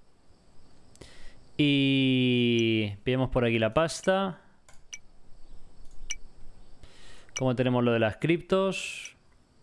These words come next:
A puntito de poder vender. Vale. Imagino que me llegará la factura de la otra casa, ¿no? Supongo. Quiero imaginar. Vamos a venirnos a Zamazo, gente, y vamos a prepararnos, por supuesto,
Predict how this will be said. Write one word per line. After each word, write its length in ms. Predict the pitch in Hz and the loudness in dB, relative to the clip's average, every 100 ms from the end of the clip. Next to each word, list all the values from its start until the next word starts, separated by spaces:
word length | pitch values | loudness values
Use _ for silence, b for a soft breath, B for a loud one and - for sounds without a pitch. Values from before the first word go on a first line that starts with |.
| - - - - B B B - | -20 -20 -20 -20 B B B -10
A 40 | |
puntito 360 | 113 120 139 135 | -4 0 2 2
de 80 | 120 | 2
poder 240 | 117 113 | 2 2
vender. 500 | 110 107 151 202 - - _ - - _ - _ - - - | 2 2 2 0 -6 -16 _ -20 -20 _ -20 _ -20 -20 -10
Vale. 500 | 120 120 123 180 208 - _ - - - - - - - - - - - | -2 2 2 0 -4 -14 _ -20 -20 -20 -20 -20 -20 -20 -20 -20 -14 -4
Imagino 360 | 139 131 127 165 | 0 0 2 2
que 80 | 175 | 2
me 100 | 160 | 2
llegará 240 | 135 131 | 2 2
la 80 | 147 | 2
factura 420 | 135 123 139 135 | 0 0 2 2
de 60 | 139 | 2
la 80 | 113 | 0
otra 200 | 104 98 | -2 -4
casa, 280 | 104 - | -4 -6
¿no? 160 | 101 147 - - - - - - | -12 -14 -16 -18 -18 -20 -20 -16
Supongo. 580 | - 107 117 107 98 - - _ _ - - b b b b - | -10 -4 -2 -2 -6 -14 -20 _ _ -20 -20 b b b b -16
Quiero 200 | - 139 | -2 0
imaginar. 600 | 127 117 98 107 95 - - - b b b b b - | 2 0 0 -2 -4 -6 -20 -20 b b b b b 0
Vamos 200 | 151 143 | 2 2
a 40 | |
venirnos 320 | 147 143 135 | 2 2 2
a 80 | 123 | 2
Zamazo, 360 | 156 170 165 143 | 2 2 2 0
gente, 280 | - 170 160 | 2 2 2
y 40 | |
vamos 180 | 143 139 | 2 2
a 60 | 135 | 2
prepararnos, 560 | 131 123 127 139 151 | 2 2 2 2 -2
por 180 | - 131 | -2 -2
supuesto, 800 | - 120 151 - - 175 180 - | -2 0 0 0 0 0 0 -6